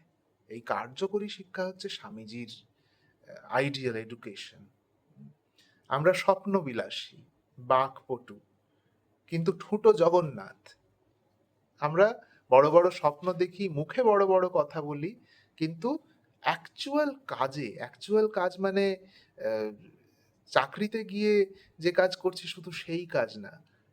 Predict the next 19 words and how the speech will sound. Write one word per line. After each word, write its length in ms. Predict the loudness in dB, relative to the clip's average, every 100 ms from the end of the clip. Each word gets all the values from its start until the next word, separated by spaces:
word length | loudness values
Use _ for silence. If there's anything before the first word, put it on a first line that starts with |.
| _
সমাজে 760 | -18 -8 -4 -2 -4 -6 -12 -12 _ _ _
অন্যের 520 | -10 -8 -8 -8 -8 -8
উপকারে। 580 | -10 -10 -8 -12 -14 -20 _ _ _ _ _ _ _ _ _ _ -14
মানুষ 560 | -12 -10 -10 -12 -14 -6
তো, 300 | -6 -6 -12
মানুষ 420 | -14 -14 -14 -16
তো 80 | -16
সমাজবদ্ধ 840 | -8 -2 0 -2 -2 -4 -4 -16
জীব। 320 | -12 -10 -10 -12 _ _ _ _ _
মানুষ 380 | -4 -4 -6 -12
কি 100 | -12
স্বার্থপরের 800 | -12 -12 -16 _ -6 -4 -4 -6
মতো 220 | -6 -2
একা 320 | -2 -4 -6
একা 240 | -6 -6 -10
ভালো 320 | -8 -8 -8
থাকলে 340 | -8 -12 -14
সেটা 240 | -14 -16 -12
তার 300 | -10 -8